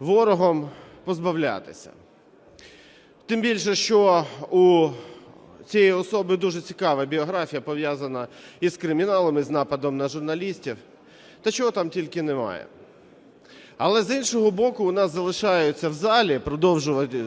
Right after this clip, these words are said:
залишатися в залі колаборанти, які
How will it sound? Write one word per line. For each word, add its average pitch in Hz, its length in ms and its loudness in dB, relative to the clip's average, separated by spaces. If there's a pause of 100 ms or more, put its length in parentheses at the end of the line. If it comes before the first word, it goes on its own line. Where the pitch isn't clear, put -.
(140)
залишатися 156 560 -2
в 147 40 -8
залі 196 280 0
колаборанти, 160 760 0 (680)
які 180 460 2